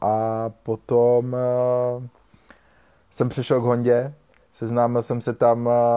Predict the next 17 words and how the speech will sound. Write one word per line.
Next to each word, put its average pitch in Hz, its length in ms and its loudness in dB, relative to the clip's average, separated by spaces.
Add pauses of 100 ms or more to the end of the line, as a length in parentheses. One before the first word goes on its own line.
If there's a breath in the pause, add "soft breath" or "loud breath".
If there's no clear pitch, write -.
(220)
s - 360 -14
klukama 120 420 -2
majitelema, 120 960 2 (960 soft breath)
úplně 117 320 -2
jako 113 420 2
super, 113 520 0
prostě 113 720 -2 (100)
parta 107 360 2
lidí, 113 600 -2
skvělý 113 380 0
přístup, 113 800 -2
eh, 113 1120 0 (680)
takže 101 260 -10
to 107 80 -6
byla 107 160 2
jasná 98 260 -2
volba. 78 300 -10